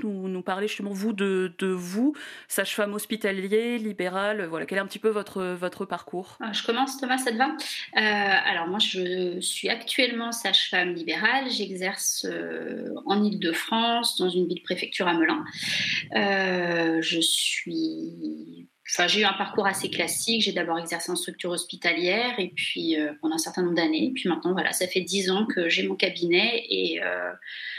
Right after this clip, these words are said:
Speaker 2: j'en suis absolument ravie. Euh, je dis souvent que c'est pas que j'aimerais pas retourner à l'hôpital, mais globalement, euh, je pense que je ne retournerai en salariat que si j'y suis contrainte et forcée.
Speaker 1: Thomas, tu es en libéral également, c'est ça ?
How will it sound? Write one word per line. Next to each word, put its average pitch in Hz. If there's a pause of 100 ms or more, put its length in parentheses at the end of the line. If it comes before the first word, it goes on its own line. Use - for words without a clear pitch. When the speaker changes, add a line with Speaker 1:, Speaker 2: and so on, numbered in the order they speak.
(280)
Speaker 2:
j'en 175
suis 196
absolument 196
ravie. 196
Euh, 160 (100)
je -
dis 165
souvent 196
que 160 (360)
c'est -
pas 180
que 180
j'aimerais 165
pas 202
retourner 185
à 175
l'hôpital, 220
mais 180
globalement, 175
euh, 165
je -
pense 208
que 165
je 180
ne 175
retournerai 208
en 214
salariat 202
que 202
si 202
j'y 196
suis -
contrainte 214
et 214
forcée. - (1400)
Speaker 1:
Thomas, 247
tu 254
es -
en 220
libéral 226
également, 220
c'est 277
ça ? 277